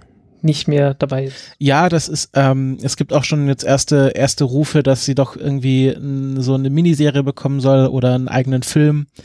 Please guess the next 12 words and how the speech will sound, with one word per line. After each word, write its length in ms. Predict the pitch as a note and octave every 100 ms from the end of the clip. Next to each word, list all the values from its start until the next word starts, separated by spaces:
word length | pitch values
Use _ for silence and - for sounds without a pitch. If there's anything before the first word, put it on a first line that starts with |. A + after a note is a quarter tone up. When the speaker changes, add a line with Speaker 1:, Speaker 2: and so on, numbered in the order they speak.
| - - _ _ -
Speaker 2:
ähm, 480 | C3+ B2 B2 B2+ A#2+
weil 180 | B2+
die 80 | B2+
Leute 220 | C3+ C3+
doch 120 | - C3
sehr 160 | B2+
angetan 420 | B2+ C3+ - B2
waren 180 | B2 A#2+
von 180 | - B2+
ihr. 260 | - A#2 A#2 _ _ _ _ _ _
Speaker 1:
Ja, 200 | D#3 D3+
also 260 | D3 E3